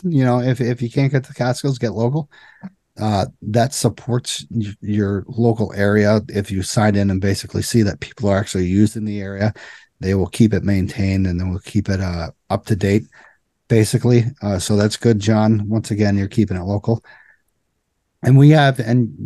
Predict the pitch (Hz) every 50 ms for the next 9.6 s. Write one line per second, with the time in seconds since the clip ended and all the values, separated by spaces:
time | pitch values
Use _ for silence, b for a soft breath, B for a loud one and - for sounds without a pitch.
0 | 107 110 113 117 131 131 127 123 110 - - 139 143 143 147 135 117 120 120 131
1 | 120 120 127 131 127 123 131 127 110 107 95 - - 120 110 - - 110 101 104
2 | 104 104 - 92 95 85 98 95 92 95 - - - 92 92 - - 104 92 -
3 | 101 95 92 - - 95 98 95 - - - b b b b b b b _ -
4 | 113 107 113 117 117 117 110 107 113 107 107 107 104 104 101 104 104 - - -
5 | 107 101 98 104 - - 87 95 98 104 104 101 98 92 104 104 101 101 98 98
6 | 98 - 80 - - 104 98 92 92 98 98 95 - - 92 95 90 92 95 92
7 | 90 90 _ b b b b b b b b _ - - 87 87 85 85 78 87
8 | - 107 101 - - 101 98 - - - 104 101 85 - 98 98 - - - 101
9 | 92 87 92 - - - 95 104 - - -